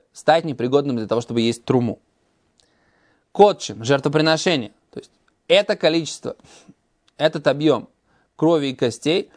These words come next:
он делает человека непригодным для того, чтобы, э, есть жертвоприношение. Есть еще одно значение. Заходить в храм. Да? Заходить в храм имеет значение, э, нечистота и чистота мертвого, да,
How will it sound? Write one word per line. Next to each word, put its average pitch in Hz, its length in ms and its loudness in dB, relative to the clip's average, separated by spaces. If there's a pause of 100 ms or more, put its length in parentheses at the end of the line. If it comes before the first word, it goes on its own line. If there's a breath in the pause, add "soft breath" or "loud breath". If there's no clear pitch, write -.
(300 soft breath)
он 156 260 0
делает 143 220 -2
человека 143 280 0
непригодным 165 600 0
для 127 180 -2
того, 139 320 2
чтобы, 143 540 -2 (180)
э, 104 760 -4 (420)
есть 131 380 0
жертвоприношение. 117 720 -2 (1200 soft breath)
Есть 180 380 -2
еще 180 380 2
одно 147 220 -2
значение. 120 560 -4
Заходить 147 540 0
в - 60 -18
храм. 151 360 2 (280)
Да? - 260 -6 (160)
Заходить 127 420 -4
в - 40 -20
храм 117 280 -4
имеет 113 220 -2
значение, 117 460 -4 (680 loud breath)
э, 101 400 -2 (380)
нечистота 127 680 0
и 123 380 -8
чистота 123 440 0
мертвого, 123 420 -6
да, - 180 -6